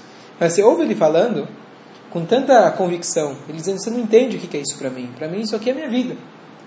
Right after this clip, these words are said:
E acontecem acidentes. E eu falei, "De tudo a gente tem que pra-, aprender uma lição." Uma pessoa que tem um ideal de vida, pra ele era esse,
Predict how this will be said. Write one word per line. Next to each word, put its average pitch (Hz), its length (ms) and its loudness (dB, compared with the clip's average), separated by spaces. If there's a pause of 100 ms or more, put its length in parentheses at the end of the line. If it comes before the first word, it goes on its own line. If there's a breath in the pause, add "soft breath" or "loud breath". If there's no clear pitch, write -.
(120)
E - 40 -2
acontecem 285 500 -2
acidentes. 247 560 -6 (1040)
E - 60 -6
eu 269 40 2
falei, 262 180 0
"De 208 120 -2
tudo 254 180 -4
a 247 40 -4
gente 208 180 -2
tem 208 100 -2
que 202 80 -6
pra-, 165 360 -4
aprender 156 320 -4
uma 139 100 -8
lição." 135 340 -8 (380)
Uma 196 100 4
pessoa 208 280 4
que 262 80 2
tem 220 160 0
um 240 80 -4
ideal 196 340 8
de 202 120 -2
vida, 151 280 -6 (580)
pra 160 160 0
ele 165 220 4
era 135 140 -2
esse, - 280 -8